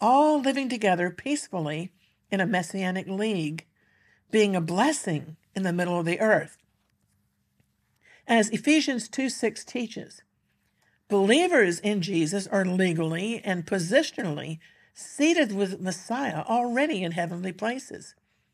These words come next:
So from the perspective of the Lord's heavenly throne room,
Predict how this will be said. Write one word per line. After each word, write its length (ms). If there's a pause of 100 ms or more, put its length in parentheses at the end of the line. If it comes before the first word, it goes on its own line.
(600)
So 240
from 320
the 120
perspective 840
of 160
the 100
Lord's 420 (100)
heavenly 420
throne 400
room, 340